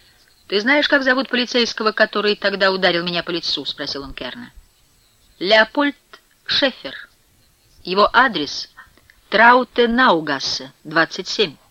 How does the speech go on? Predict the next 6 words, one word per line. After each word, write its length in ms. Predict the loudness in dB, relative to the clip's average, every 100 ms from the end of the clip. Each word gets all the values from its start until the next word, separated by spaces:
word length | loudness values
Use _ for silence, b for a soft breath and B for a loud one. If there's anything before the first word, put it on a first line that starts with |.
| _ _ _ _ _ _ -10
Мне 460 | -4 0 2 2
зачитали 400 | 0 -4 2 2
протокол, 540 | 2 -2 -2 0 -4 -4 -14 _ _ -10
там 160 | -10
это 140 | -10 -12
написано. 520 | -10 -8 -10 -12